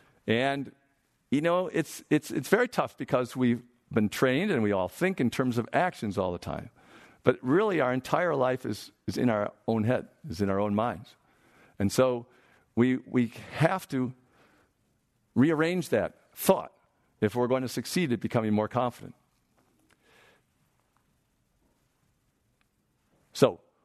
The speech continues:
we're in a situation where we're now inside of our heads, and we're trying to see ourselves as virtuous. We have an idea that there's a standard.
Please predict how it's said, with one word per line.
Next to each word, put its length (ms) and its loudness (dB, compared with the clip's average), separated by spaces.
we're 120 4
in 80 -4
a 40 -8
situation 680 -2
where 120 2
we're 120 2
now 220 2
inside 300 2
of 80 0
our 80 0
heads, 340 -8
and 140 2
we're 80 2
trying 500 0
to 380 0
see 540 0
ourselves 680 0
as 140 0
virtuous. 600 -4
We 120 0
have 140 2
an 80 -2
idea 420 0
that 140 -6
there's 180 0
a 60 0
standard. 560 0